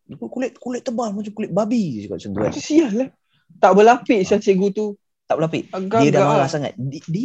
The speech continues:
Speaker 1: dia sebenarnya bukannya seorang yang pemarah, tapi dia dah marah sangat tau masa tu.
Speaker 2: Dia punya, macam kau
Speaker 1: Apa
Speaker 2: kata,
Speaker 1: tu?
Speaker 2: rep-, re-, re-, reputas-, reputation dia dah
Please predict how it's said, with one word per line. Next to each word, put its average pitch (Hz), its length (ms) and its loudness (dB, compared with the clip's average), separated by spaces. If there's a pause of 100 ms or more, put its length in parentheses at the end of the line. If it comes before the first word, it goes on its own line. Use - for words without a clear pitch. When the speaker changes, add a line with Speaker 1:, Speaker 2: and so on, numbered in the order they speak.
Speaker 1:
dia 233 240 -4
sebenarnya 156 500 -4
bukannya 120 520 -4
seorang 110 320 -6
yang 110 80 -6
pemarah, 143 460 -6
tapi 135 260 -10
dia 151 160 -4
dah 135 100 -2
marah 127 380 -6
sangat 98 320 -12
tau - 180 -20
masa - 180 -20
tu. 151 80 -18
Speaker 2:
Dia 147 280 2
punya, 147 260 -6
macam 160 160 -4
kau 165 100 -2
Speaker 1:
Apa 175 120 -2
Speaker 2:
kata, - 80 -10
Speaker 1:
tu? 160 120 2
Speaker 2:
rep-, 147 280 0
re-, 147 200 -4
re-, 147 400 -2
reputas-, 156 520 -2
reputation 160 600 0
dia 165 160 2
dah 151 160 0